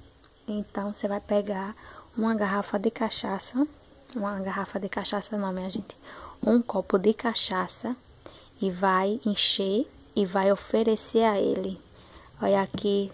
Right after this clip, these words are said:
tá aqui seu pagamento, Exu Giramundo. Obrigado porque,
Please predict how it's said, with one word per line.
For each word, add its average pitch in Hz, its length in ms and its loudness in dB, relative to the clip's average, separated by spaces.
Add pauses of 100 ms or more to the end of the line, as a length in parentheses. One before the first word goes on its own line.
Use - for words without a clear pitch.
(120)
tá 202 120 2
aqui 208 240 0
seu 208 200 0
pagamento, 196 880 -2 (180)
Exu 202 640 0 (320)
Giramundo. 196 880 -2 (720)
Obrigado 196 720 2 (120)
porque, 202 440 -2